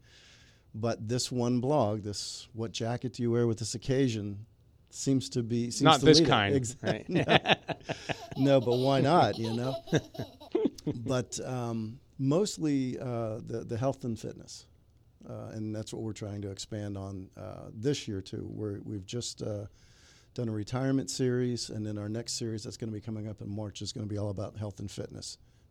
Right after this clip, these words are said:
Speaker 1: uh, specifically, um, beginning, intermediate, and advanced workouts.
Speaker 2: Mm.
Speaker 1: Um, there was a, um, and we're, we're actually going to expand on that, too. I, I was recently contacted by a,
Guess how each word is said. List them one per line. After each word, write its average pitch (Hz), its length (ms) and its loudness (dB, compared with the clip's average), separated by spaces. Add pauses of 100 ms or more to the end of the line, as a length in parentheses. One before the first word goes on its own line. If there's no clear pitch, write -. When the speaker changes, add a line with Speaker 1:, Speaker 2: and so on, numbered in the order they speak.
Speaker 1:
uh, 104 60 -10
specifically, 110 800 -4 (720)
um, 101 420 -8 (360)
beginning, 143 640 0
intermediate, 120 520 -4
and 104 100 -8
advanced 113 580 -6
workouts. - 800 -8 (220)
Speaker 2:
Mm. 135 280 0
Speaker 1:
Um, 98 400 -10 (400)
there 107 180 -8
was 104 180 -8
a, 101 320 -8
um, - 360 -12 (760)
and 127 120 0
we're, 139 100 -6
we're 151 140 -2
actually 151 260 -2
going 131 200 2
to 117 60 -2
expand 117 420 -6
on 120 120 -12
that, - 140 -10
too. 113 180 -4
I, 110 180 -4
I 113 40 -6
was 104 240 -10
recently 113 280 -6
contacted 110 640 -8
by 107 200 -6
a, 101 200 -8